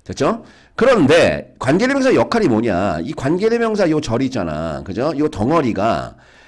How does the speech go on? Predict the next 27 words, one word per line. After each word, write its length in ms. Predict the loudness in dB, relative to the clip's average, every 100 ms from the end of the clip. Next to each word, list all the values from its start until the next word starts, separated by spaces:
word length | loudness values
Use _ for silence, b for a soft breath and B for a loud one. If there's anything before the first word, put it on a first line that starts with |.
| b b
자, 240 | -6 -4 -2
앞에 280 | -4 -2 -2
있는 180 | 0 2
명사를 420 | 2 2 0 0
뭐 160 | 2 0
해주니? 360 | 0 -2 -2
수식해줘. 600 | -4 -6 -6 -4 -4 -2
혀-, 160 | -4 -6
수식. 400 | -8 -8 -6 -6
그러니까 260 | -4 -2 2 2
얘는 180 | 2
뭐냐면 400 | 2 2 2 0
제일 200 | 0 0
중요한 380 | 0 0 0 0
게 300 | 0 -2 -4 b b b b
형용사 600 | -8 -4 0 0 2 0
역할을 260 | 0 0 -2
하는 160 | -4
거야. 220 | -6 -10 -4
명사를 500 | 0 0 2 0 0
수식하는 500 | -4 -10 -4 -2 -2
형용사. 680 | -4 -4 -4 -4 -6 -8 -16 b b _
절. 400 | -6 -4 -4 -6
동사가 380 | -2 0 0 0
있으니까 260 | -2 -6
절이라고 460 | -6 -6 -4 -6 -6
얘기할게요. 800 | -8 -10 -12 -12 -4 0 0 -4